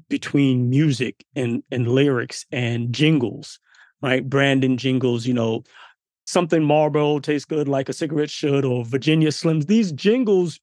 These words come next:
you remember and they stick in your head. And so how, there's gotta be a connection.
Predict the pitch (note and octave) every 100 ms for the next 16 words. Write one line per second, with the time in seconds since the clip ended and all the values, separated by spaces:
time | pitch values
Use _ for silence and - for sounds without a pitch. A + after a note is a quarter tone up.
0 | - F#3 G#3+ G3+ F3 G3+ A3+ D#3+ D#3 E3+
1 | E3 E3 - A3 G3+ F#3 F3 E3 A3 D3
2 | _ _ _ - F3 F3+ F#3 D3 G#3 G#3+
3 | - E3 D#3 F3+ F3+ G#3 E3 D#3 D#3+ D3+
4 | E3+ - D#3 C3 D#3